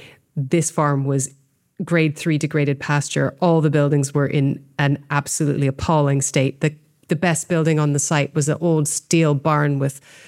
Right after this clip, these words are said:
all the windows shot out and a failed asbestos roof. I mean, it was the perfect farm for Elvis and Cressy 'cause it was a shithole. Uh, the septic system had failed,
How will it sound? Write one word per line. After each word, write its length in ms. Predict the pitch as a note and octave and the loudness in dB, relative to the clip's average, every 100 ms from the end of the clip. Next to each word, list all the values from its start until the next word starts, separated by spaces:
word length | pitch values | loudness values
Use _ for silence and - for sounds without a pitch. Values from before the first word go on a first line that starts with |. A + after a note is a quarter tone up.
| - - | -20 -2
all 200 | E3+ E3+ | 0 2
the 100 | E3 | 2
windows 460 | D#3+ E3 D#3 C#3+ - | 4 4 2 0 0
shot 260 | D#3+ C#3+ | 0 2
out 180 | C#3+ C#3 | 2 0
and 120 | E3 D3+ | 0 0
a 160 | C#3+ - _ _ _ - | 0 -4 _ _ _ -2
failed 280 | E3 D3+ D3+ | 2 2 0
asbestos 480 | - D3+ D3 D#3+ | 0 -2 -2 -2
roof. 260 | A3+ A3 - | 0 -2 -2
I 40 | D#3 | -2
mean, 240 | D#3 D3+ - - - - - | 0 -2 -4 -18 -20 -12 -2
it 80 | |
was 100 | E3+ | -2
the 80 | D#3+ | -2
perfect 340 | - B3 - - | -2 -2 -2 -2
farm 220 | F#3+ F3+ | -2 0
for 120 | E3+ | 0
Elvis 220 | E3+ D#3 | 0 0
and 80 | D3 | 0
Cressy 280 | F#3 G#3 - | -2 -2 -2
'cause 200 | D#3 D3 | 0 2
it 80 | E3 | 2
was 180 | D#3+ E3 | 2 2
a 80 | |
shithole. 580 | E3+ - D4 G#3 - G3 - - - - - | 0 0 0 0 -2 -6 -14 -20 -20 -18 -4
Uh, 140 | E3 | -2
the 140 | D#3 D#3 | 0 0
septic 460 | - A#3 - A#3 | 2 0 0 -2
system 360 | - A#3+ - A3 | 0 0 0 0
had 200 | G#3 G3 | 0 0
failed, 420 | G#3+ G3+ G#3 A3 | 0 0 0 -2